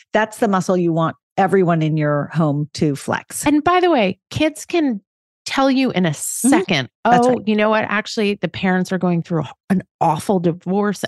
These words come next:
Speaker 2: and they're arguing all the time." Or, "Oh, actually, they have an older sibling who's an addict who's been in and out of rehab." Or,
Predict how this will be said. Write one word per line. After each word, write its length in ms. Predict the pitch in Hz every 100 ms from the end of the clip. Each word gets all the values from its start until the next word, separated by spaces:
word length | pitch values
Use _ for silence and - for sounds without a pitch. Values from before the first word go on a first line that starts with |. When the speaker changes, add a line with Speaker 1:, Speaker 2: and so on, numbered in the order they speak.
| -
Speaker 2:
and 180 | 160 151
they're 180 | 147 -
arguing 460 | 175 180 175 156 147
all 160 | 156
the 100 | 151
time." 400 | 143 147 139 139 -
Or, 180 | 160 -
"Oh, 180 | 202 190
actually, 560 | - 170 - - 175 160
they 120 | 165
have 220 | 156 165
an 80 | 160
older 220 | 147 147
sibling 500 | 151 - 185 180 165
who's 200 | 156 165
an 120 | 156 147
addict 420 | 151 151 151 -
who's 140 | 156
been 160 | - 151
in 80 | 147
and 80 | 147
out 160 | 143
of 100 | 143
rehab." 480 | 143 131 131 135 135
Or, 200 | - 156